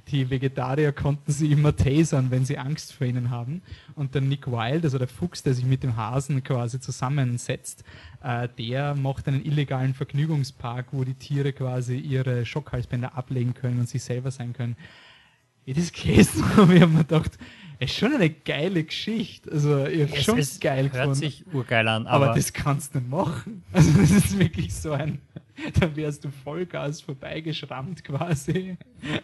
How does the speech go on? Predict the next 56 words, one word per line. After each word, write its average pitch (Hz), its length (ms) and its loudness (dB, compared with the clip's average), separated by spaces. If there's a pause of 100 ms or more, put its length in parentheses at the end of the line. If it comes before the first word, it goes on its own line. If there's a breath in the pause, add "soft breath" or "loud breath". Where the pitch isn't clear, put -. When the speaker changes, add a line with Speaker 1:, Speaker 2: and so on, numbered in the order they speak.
Speaker 1:
an 165 160 0
deiner, 139 400 -2 (640 loud breath)
an 139 160 -2
deiner 135 220 2
Zielgruppe 190 520 -4
Speaker 2:
Ich 139 120 6
meine, 139 160 4
Speaker 1:
quasi. 123 160 -4
Speaker 2:
es 143 60 -8
ist 127 180 -6
unglaublich 143 420 0
cool 160 140 -2
und 135 120 -2
ich, 113 240 -2
ich, - 240 -12
ich - 240 -10
würd 107 160 -2
das 113 140 -6
auch 110 140 -8
echt - 480 -8
gern 107 180 0
sehen 123 260 0
und, 120 240 -2
und - 380 -6 (140)
ich 139 180 -6
würd 127 140 -2
das 110 100 -8
auch 117 140 -4
echt 123 240 -6
gern 120 320 -2
auf - 240 -14
einem 110 160 -4
anderen 110 220 -6
Level 123 200 -2
sehen. 123 140 -6
Also, 113 180 -4
wenn 110 140 -2
Leica 117 340 -4
oder 107 120 -4
sowas 113 260 -6
sagt, 104 160 -4
wir 110 80 0
machen 117 280 0
diese 113 220 -4
Geschichte, - 400 -4
dann 117 200 -4
bin 117 200 -4
ich - 300 -6 (360 loud breath)
sofort - 600 -2
dabei. 127 400 0 (380 loud breath)
Aber 127 180 4
es 113 100 4
ist 117 80 -2
halt 131 160 6
auch 117 100 8
so, 117 140 -6